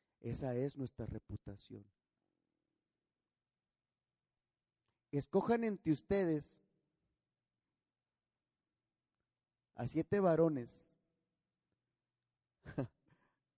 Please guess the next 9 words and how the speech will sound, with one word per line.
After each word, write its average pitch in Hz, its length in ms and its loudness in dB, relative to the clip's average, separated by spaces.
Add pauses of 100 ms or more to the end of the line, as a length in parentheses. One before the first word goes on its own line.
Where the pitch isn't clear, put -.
(120)
a 139 100 -4
siete 170 360 0
personas 156 840 -6 (1400)
de 123 100 0
buen 123 220 -2
testimonio, 113 720 -10 (1500)
de 113 80 -8
buena 120 280 -4
reputación. 110 800 -10